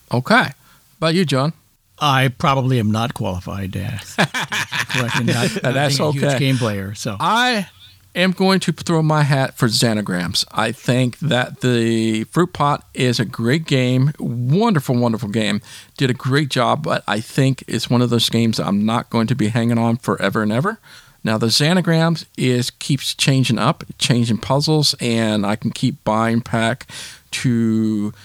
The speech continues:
Speaker 1: uh, work on my memory muscles. And I, I, so I throw my hat in for Xanagrams and for the developer of Xanagram for that reason. So I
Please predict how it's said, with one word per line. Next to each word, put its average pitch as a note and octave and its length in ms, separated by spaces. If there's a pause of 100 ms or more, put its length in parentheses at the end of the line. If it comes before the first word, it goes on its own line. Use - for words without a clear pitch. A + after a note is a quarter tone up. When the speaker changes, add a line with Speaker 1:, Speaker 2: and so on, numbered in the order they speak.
(200)
Speaker 1:
uh, - 560
work D3+ 240
on C3+ 100
my A#2+ 120
memory C3+ 380
muscles. F3 480 (420)
And B2+ 300
I, C3+ 320
I, A#2+ 100
so B2 220
I C3+ 140 (180)
throw D#3+ 160
my C3+ 140
hat C3 180
in A#2+ 60
for B2+ 100
Xanagrams A#2 720
and A2+ 280
for A2 220
the A2+ 120
developer G#2 520
of F#2+ 220
Xanagram G2 520
for - 80
that E2+ 160
reason. F2+ 320
So - 400 (840)
I F#3+ 280